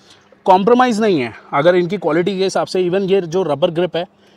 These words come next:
इनकी भी quality अच्छी है। तो Honda इस चीज़ को लेके compromise नहीं करेगा यहाँ पे। And also ये आपका हाई beam and low beam के लिए है। यहाँ पे आपके turn indicator आ जाते हैं इस तरफ,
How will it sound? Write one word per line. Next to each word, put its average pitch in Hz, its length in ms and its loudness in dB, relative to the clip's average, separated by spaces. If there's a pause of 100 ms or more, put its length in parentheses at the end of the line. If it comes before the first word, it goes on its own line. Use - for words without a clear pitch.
(120)
इनकी 165 300 -2
भी 226 100 -2
quality 143 360 -4
अच्छी 123 280 -10
है। 110 100 -12
तो 190 160 -4
Honda 170 300 2
इस 190 100 -4
चीज़ 214 200 -8
को 214 60 0
लेके 202 200 -2
compromise 180 540 -4
नहीं 151 220 -2
करेगा 175 260 0
यहाँ 151 180 -4
पे। 196 140 -8 (460)
And 165 200 -2
also 180 420 2 (120)
ये 160 120 0
आपका 180 240 2
हाई 151 220 0
beam 185 220 -2
and 180 100 0
low 156 120 2
beam 190 200 -2
के 202 80 -4
लिए 196 120 -2
है। 196 180 -2 (160)
यहाँ 160 220 -2
पे 180 100 -4
आपके 170 260 -4
turn 165 280 -2
indicator 170 440 -2
आ 160 80 -2
जाते 165 220 -6
हैं 220 80 -10 (380)
इस 170 160 6
तरफ, 196 300 2